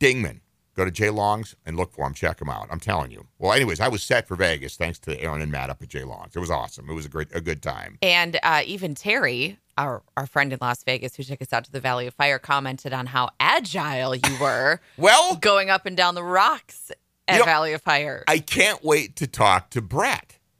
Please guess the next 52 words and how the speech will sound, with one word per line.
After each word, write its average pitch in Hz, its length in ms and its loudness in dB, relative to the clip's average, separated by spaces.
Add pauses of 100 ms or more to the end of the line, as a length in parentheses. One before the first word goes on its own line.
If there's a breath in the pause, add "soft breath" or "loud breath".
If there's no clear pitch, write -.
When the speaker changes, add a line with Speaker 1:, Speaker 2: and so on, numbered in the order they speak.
(260)
Speaker 1:
when 117 160 2
I 127 100 4
see 226 360 -4
him 85 160 -6
this 73 260 -8
week 87 460 -6
because 123 800 0
Speaker 2:
Your 165 100 0
per-, - 260 -4
personal 170 380 -6
trainer 147 320 -2
at 156 40 4
Speaker 1:
Right. 175 140 6
Speaker 2:
J 135 80 -2
P 202 120 -12
Fitness. 120 460 -10
Speaker 1:
Right. 160 240 4
I've 123 200 4
been, 143 260 2
I've 131 180 4
been 135 140 4
on 139 180 2
this 143 180 -2
journey, 214 500 0
and 104 140 0
I've 110 180 4
said, 175 360 -2
uh, 92 100 -6 (140)
when 104 220 0
I 147 280 2 (280)
got 117 200 4
out 127 140 4
of 147 100 0
radio 139 380 2
after 85 300 2
almost 104 300 -2
three 120 180 -2
decades, 95 580 -2
I 180 60 -6
was 82 160 -6
like, 80 140 -4 (200)
"This 101 240 -10
is 80 140 -16
it. 90 240 -4 (100)
I'm 82 140 -6
not 101 260 -6
doing 104 300 -2
this 82 200 -8
anymore 80 340 -4
to 76 60 -6
my 76 120 -4
body." 98 560 -4